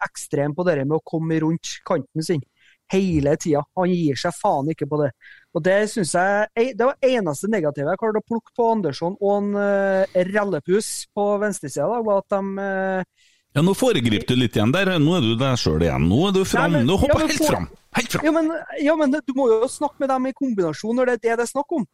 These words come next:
Speaker 1: Fordi at
Speaker 2: Å, ja.
Speaker 1: Reitan, han er god til å komme rundt kanten sin, mens, eh, mens, eh, Andersson, eh, på Rallepus-sida, der, der skjer det li-, altså,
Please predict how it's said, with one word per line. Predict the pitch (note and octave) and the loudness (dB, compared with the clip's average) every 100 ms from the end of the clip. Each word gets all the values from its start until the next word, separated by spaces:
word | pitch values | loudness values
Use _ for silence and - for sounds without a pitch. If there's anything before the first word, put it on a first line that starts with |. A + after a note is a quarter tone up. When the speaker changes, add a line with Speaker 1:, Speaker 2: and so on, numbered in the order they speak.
| _ | _
Speaker 1:
Fordi | - A#3+ | -2 0
at | A#3+ | 2
Speaker 2:
Å, | A#3+ | 2
ja. | B3 | 2
Speaker 1:
Reitan, | A#3+ - F#3 | -2 -4 -6
han | A#3 | -2
er | C4+ | -2
god | A#3 B3+ C4 | -2 -6 -6
til | C#4 | -8
å | - | -6
komme | A#3+ A#3+ | -4 -2
rundt | A3+ | -2
kanten | - F#3 D3+ | -4 -6 -6
sin, | - G#3+ G3 | -6 -2 0
mens, | G#3+ G#3+ - | 0 -2 0
eh, | A3+ A3 G#3+ G#3+ G#3+ _ _ _ _ - | 2 4 6 4 2 _ _ _ _ -4
mens, | G3+ G3+ - A3+ | -2 -2 -2 -2
eh, | G#3+ A3 | 0 0
Andersson, | G#3+ F#3+ D3+ F3+ A3+ A#3 | 0 0 -2 -2 -2 0
eh, | A3+ A3 | 2 0
på | - G#3 | 0 0
Rallepus-sida, | G#3+ F#3+ D3+ D3+ - D#3 A3 | 2 0 -4 -6 -6 -2 -2
der, | A3+ A3+ A3+ - | 0 -2 -4 -6
der | G3 G#3+ | -4 -4
skjer | G3 - - F3 C#3+ | -6 -6 0 0 2
det | E3 G3+ G#3 G#3 G#3 G#3 _ | 2 4 4 4 2 -2 _
li-, | G#3+ F#3+ G3 - | -8 -8 -8 -4
altså, | F#3+ E3+ | -2 -2